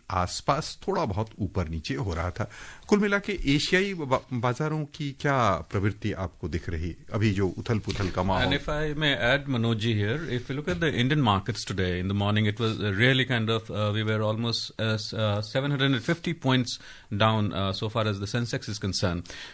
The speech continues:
Speaker 2: But, uh, of course, you know, with, uh, uh, the U S ambassador to India having, uh, uh, uh, come out with his statement that the trade talks would be happening probably in, in all likelihood tomorrow, did the market kind of rebound and rebound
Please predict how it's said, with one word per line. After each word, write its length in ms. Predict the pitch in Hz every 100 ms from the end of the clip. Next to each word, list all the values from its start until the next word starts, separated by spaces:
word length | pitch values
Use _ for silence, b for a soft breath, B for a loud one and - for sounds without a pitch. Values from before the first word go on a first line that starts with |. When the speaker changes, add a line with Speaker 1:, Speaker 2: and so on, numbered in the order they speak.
| -
Speaker 2:
But, 140 | 131 - 135
uh, 200 | 131 120
of 180 | 147 -
course, 200 | 151 123
you 160 | 113 101
know, 180 | 101 98
with, 240 | 104 -
uh, 380 | 101 98 95 90 - 98
uh, 440 | 92 90 90 92
the 120 | 98
U 100 | 107
S 100 | 113
ambassador 340 | 110 98 92 104
to 140 | 107
India 320 | 98 98 95
having, 520 | 92 95 92 92 - -
uh, 300 | 90 90 87 - B B B B
uh, 120 | -
uh, 840 | 92 90 - - - - - 73 69 - 113
come 120 | 110
out 180 | 107 104
with 120 | 98
his 120 | 104
statement 600 | - - 131 117 95 92
that 140 | 92
the 140 | 95 -
trade 200 | 104 104
talks 240 | 101 95
would 200 | 107 95
be 180 | 98 98 -
happening 420 | 120 110 113 107
probably 440 | 104 98 101 101 101 B B B 98
in, 320 | 95 98 98
in 140 | 101
all 160 | 110 123
likelihood 360 | 107 107 101
tomorrow, 440 | - 120 170 95 82 - - - - - - - - - 139
did 320 | 107 131 131
the 100 | 127
market 520 | 117 120 117 123 -
kind 220 | 131 127
of 160 | 123 120
rebound 400 | 110 113 120 127
and 120 | 117
rebound 360 | 123 123 127